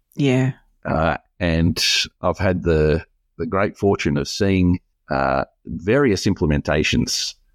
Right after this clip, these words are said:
Speaker 2: of fee disclosure statements, statements of fees and, and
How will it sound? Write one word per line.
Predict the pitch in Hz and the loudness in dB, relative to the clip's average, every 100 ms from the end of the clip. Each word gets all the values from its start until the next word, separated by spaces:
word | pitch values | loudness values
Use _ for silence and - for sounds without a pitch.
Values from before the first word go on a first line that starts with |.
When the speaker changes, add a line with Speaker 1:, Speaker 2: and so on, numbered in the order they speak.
| _ _ _ | _ _ _
Speaker 2:
of | 76 73 71 71 - - - - _ _ | -2 0 0 -2 -6 -18 -20 -20 _ _
fee | - 87 | -2 0
disclosure | 78 - 80 78 73 73 | 0 0 0 2 2 0
statements, | - 73 - 73 71 - - - | 0 -2 0 -2 -2 -6 -10 -8
statements | - 78 80 76 - | -2 0 0 -2 -2
of | 69 | -2
fees | - 73 71 69 78 | 0 2 2 0 0
and, | 69 73 71 | 0 0 0
and | 71 71 69 | 0 2 0